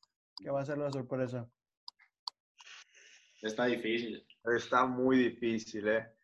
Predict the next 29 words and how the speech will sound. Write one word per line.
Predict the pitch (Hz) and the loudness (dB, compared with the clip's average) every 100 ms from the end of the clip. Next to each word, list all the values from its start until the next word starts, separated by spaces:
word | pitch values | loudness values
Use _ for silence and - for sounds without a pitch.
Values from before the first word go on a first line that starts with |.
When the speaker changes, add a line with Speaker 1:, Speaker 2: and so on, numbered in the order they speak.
| _ _ _ _ _ _ _ _ _ - - _ _ _ _ _ - _ _ - | _ _ _ _ _ _ _ _ _ -20 -20 _ _ _ _ _ -20 _ _ -6
Speaker 2:
Mm, | 123 127 127 131 123 120 | -2 2 4 4 2 2
Speaker 1:
Si | 156 | 6
me | 156 | 8
Speaker 2:
yo | |
te | 170 | 10
Speaker 1:
dicen | 214 214 | 10 8
Speaker 2:
podría | - - | 6 4
Speaker 1:
el | |
Speaker 2:
decir | 180 165 | 6 10
Speaker 1:
primero, | 160 180 143 123 | 10 12 10 8
el | |
primero | 143 156 208 | 4 4 2
que | 190 | 2
se | 160 | 2
les | |
venga | 151 180 | 4 2
a | |
la | 170 | 2
Speaker 2:
yo | 151 | 4
te | |
Speaker 1:
mente, | 156 - | 6 10
Speaker 2:
podría | 175 196 | 12 12
Speaker 1:
así. | 196 | 12
Speaker 2:
decir | 208 | 10
Oklahoma, | 208 - 147 123 - 139 135 98 - - - | 8 6 6 6 6 6 6 2 -4 -16 -10
Steven | - - 160 156 | 0 6 6 8
Adams, | 156 170 175 175 - - - _ _ _ - | 8 8 8 4 0 -6 -12 _ _ _ 2
Chris | 143 147 | 4 4
Paul, | 143 156 170 175 | 6 6 6 4